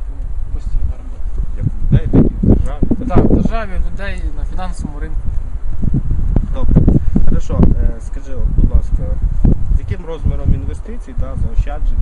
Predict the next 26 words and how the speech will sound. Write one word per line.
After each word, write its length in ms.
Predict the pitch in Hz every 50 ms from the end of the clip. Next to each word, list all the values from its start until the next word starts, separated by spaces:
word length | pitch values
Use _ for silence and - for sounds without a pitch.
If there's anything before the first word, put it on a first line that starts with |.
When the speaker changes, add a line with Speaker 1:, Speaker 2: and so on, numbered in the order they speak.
| - -
Speaker 2:
можна 200 | - - - - - -
звертатися 500 | - - - - - - - - - - - -
за 60 | - - -
твоїми 280 | 240 240 240 - - 226 - -
послугами? 560 | - 233 - - - 240 226 - 110 - 208 - - - - - - - - - - - - - - - - -
Тобто 140 | - -
це, 60 | - - -
ну, 60 | - - - -
там, 100 | - 180 - - -
сто, 260 | - 165 170 160 135 -
тисячу 360 | - 147 - - - - - - - -
гривень, 280 | - - - - - - - -
це 280 | 131 - - - - - 120
десять 240 | 135 - - - -
тисяч 300 | - - - - - - -
гривень. 240 | - - - - - - -
З 40 | -
яким 260 | 240 - - 247 240 - - - - - - - - - - - - - - - - - 208 208
розміром 380 | 220 208 - 208 208 208 214 208 208 208
інвестицій 480 | 208 208 208 - - 208 147 147 147 - -
ти 60 | -
працюєш? 480 | - - - - - - - - - - - - - - - - - - - - - - 165
Speaker 1:
Ну, 120 | 196 214 - - - - - 156
розміри 300 | 196 208 202 208 196 185 190
абсолютно 440 | 180 - - 202 190 180 - 147 139
різні. 340 | 135 262 247 - - -